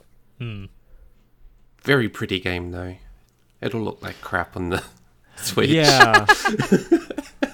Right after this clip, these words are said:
Speaker 3: Yeah, good point. <laughs>
Speaker 1: I, I imagine that's why it's been taking so long, because, uh,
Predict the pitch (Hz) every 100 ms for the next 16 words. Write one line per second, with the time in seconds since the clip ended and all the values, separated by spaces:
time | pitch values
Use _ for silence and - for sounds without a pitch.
0 | - - - 381 403 - 233 - 190 165
1 | - 220 - - - 285 - 254 254 -
2 | - - - - - - - - - -
3 | - 147 143 156 160 135 135 127 - 123
4 | 110 - 104 - 113 107 101 - 104 98
5 | 98 92 90 _ _ _ _ _ _ -
6 | 98 92 90 92 87 87